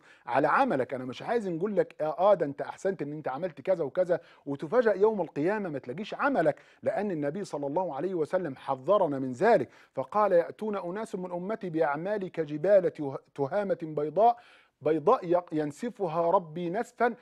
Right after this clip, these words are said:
فيجعلها هباء منثورا". فالصحابة يعني انخضوا وقالوا: "يا رسول الله، صفهم لنا لعل أن نكون منهم". يعني يا رسول الله، يعني ممكن، آه، نيجي يوم القيامة وأنا عامل أعمال كالجبال، كالجبال يعني حج مثلًا،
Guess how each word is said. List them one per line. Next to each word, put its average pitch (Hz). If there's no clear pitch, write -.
فيجعلها 156
هباء 170
منثورا". 143
فالصحابة 202
يعني 156
انخضوا 156
وقالوا: 170
"يا 139
رسول 175
الله، 156
صفهم 170
لنا 208
لعل 208
أن 196
نكون 190
منهم". 147
يعني 123
يا 143
رسول 180
الله، 175
يعني 139
ممكن، 185
آه، 131
نيجي 180
يوم 208
القيامة 170
وأنا 131
عامل 226
أعمال 190
كالجبال، 185
كالجبال 135
يعني 143
حج 185
مثلًا، 180